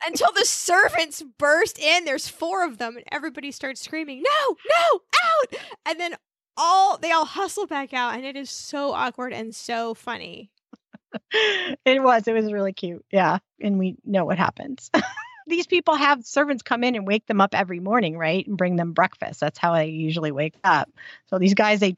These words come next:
Speaker 2: come in and then they just kind of pivot and go out of the room again. <laughs> It's
Speaker 1: What
Speaker 2: awesome.
Speaker 1: an awkward level of lack of privacy. I mean,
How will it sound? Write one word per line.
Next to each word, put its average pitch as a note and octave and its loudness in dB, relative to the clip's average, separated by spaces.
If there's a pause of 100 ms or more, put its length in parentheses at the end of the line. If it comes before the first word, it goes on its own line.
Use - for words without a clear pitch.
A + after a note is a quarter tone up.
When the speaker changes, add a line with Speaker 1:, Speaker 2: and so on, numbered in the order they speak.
(100)
Speaker 2:
come A3+ 2
in G#3 4
and F3+ -4
then F#3 -4
they F#3 -6
just F3+ -10
kind F#3 -4
of D3 -14
pivot G3+ -2 (140)
and E3 -6
go F3 -10
out F3 0
of - -8
the G3 -4
room F3+ -2
again. A3+ 2 (120)
<laughs> C#4 0 (160)
It's E4+ -10
Speaker 1:
What - 0
Speaker 2:
awesome. - 2
Speaker 1:
an - -2 (140)
awkward C#4 0
level A3+ -6
of G#3+ -6
lack A#3 -2
of - -12
privacy. G#3+ -6
I C4 -2
mean, D#4+ 0